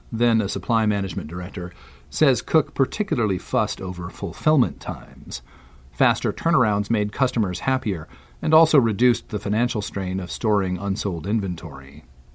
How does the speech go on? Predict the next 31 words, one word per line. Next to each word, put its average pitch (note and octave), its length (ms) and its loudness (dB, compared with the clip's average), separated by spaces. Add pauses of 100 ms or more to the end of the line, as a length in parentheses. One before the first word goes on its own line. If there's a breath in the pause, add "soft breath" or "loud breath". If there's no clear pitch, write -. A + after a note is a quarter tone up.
(140)
Vidania A#2 580 4
remembers G#2+ 460 4
him G#2 180 2
saying G#2+ 380 0
that F2 180 -6
Apple A2+ 360 0
couldn't A#2+ 320 2
afford A#2 460 6
to G2+ 80 -4
have G#2+ 300 2
spoiled G2 600 0
milk. G#2 440 -4 (760 soft breath)
Cook - 300 2
lowered B2 360 6
the G#2 80 0
company's G2+ 440 -2
month's A2 320 2
worth F#2+ 260 0
of F#2 80 -6
stockpiles F#2+ 720 -2
to F#2+ 140 -2
days E2 580 -4 (400 loud breath)
and B2 200 2
touted, B2+ 460 2
according G#2 400 0
to G#2 140 0
a - 20 0
former F#2 440 -2
longtime F#2+ 480 -4
operations F#2 540 -4
leader, F2 280 -2